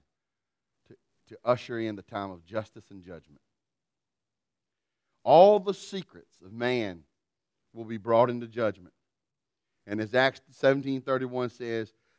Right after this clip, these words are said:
"Because he has fixed the day on which he will judge the world in righteousness by a man." Do you guys see what this verse says the standard is? How's he gonna judge everybody? By Jesus. You look at your life. Are you just like Jesus? I'm not.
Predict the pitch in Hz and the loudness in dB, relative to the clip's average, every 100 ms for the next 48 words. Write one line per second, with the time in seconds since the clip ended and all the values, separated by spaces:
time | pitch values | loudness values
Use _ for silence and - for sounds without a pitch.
0 | - 110 147 165 156 165 139 - 160 - | -20 0 6 6 4 -4 -4 -4 -6 -6
1 | 147 147 147 139 127 147 143 147 123 113 | -2 0 2 0 -2 -4 -4 -8 -8 -6
2 | 117 147 151 160 147 127 117 113 - _ | 0 0 0 -6 -2 0 0 -2 -8 _
3 | _ _ 113 107 113 143 180 - 170 175 | _ _ -10 -2 6 6 6 0 -16 -18
4 | - 160 143 139 139 131 104 117 147 165 | -8 2 2 2 -2 -4 -6 -6 2 2
5 | 156 - 147 165 151 143 127 139 139 147 | 2 -6 -8 -8 -12 -16 -4 -4 -2 -4
6 | 135 117 - 123 131 139 139 139 131 _ | -6 -6 -10 -6 -6 -6 -10 -14 -16 _
7 | _ _ _ _ _ _ 139 160 175 165 | _ _ _ _ _ _ 2 4 2 2
8 | 156 143 135 110 98 78 73 _ _ _ | 2 2 0 -4 -8 -12 -14 _ _ _
9 | _ _ _ _ _ _ _ _ 98 90 | _ _ _ _ _ _ _ _ -8 -8
10 | 104 90 69 _ _ _ _ _ _ _ | -14 -18 _ _ _ _ _ _ _ _
11 | _ _ _ _ _ _ _ _ _ _ | _ _ _ _ _ _ _ _ _ _
12 | _ _ _ 110 123 117 117 117 117 104 | _ _ _ -10 -10 -10 -8 0 0 0
13 | 87 104 117 120 120 117 127 131 131 _ | -6 -18 -16 -6 -6 -6 -16 -18 -20 _
14 | _ _ - 104 95 78 | _ _ -16 -14 -14 -16